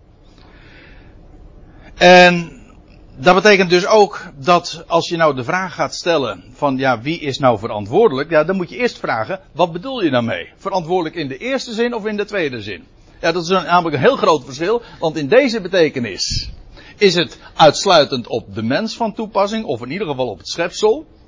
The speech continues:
als ik het iets breder neem. En in deze tweede zin is het in de absolute zin slechts van toepassing op God. Dus dat maakt nogal wat verschil.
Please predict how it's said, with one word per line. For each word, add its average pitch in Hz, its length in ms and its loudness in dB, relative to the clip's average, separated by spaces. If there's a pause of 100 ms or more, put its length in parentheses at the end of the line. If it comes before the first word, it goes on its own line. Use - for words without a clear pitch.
als 151 100 -10
ik 143 60 -10
het 147 140 -2
iets 151 180 -10
breder 139 340 2
neem. 127 280 0 (340)
En 143 220 2
in 107 300 -4
deze 131 440 4
tweede 240 480 4
zin 120 300 -8
is 185 160 -6
het 175 120 -8 (100)
in 123 220 -6
de 90 180 -14 (240)
absolute 220 580 -2
zin 156 280 -2
slechts 139 340 -8
van 107 180 -8
toepassing 135 480 -4
op 208 140 0
God. - 340 0 (680)
Dus - 240 -2
dat 220 180 -8
maakt 220 240 0
nogal 110 320 -2
wat 127 220 -2
verschil. - 420 -6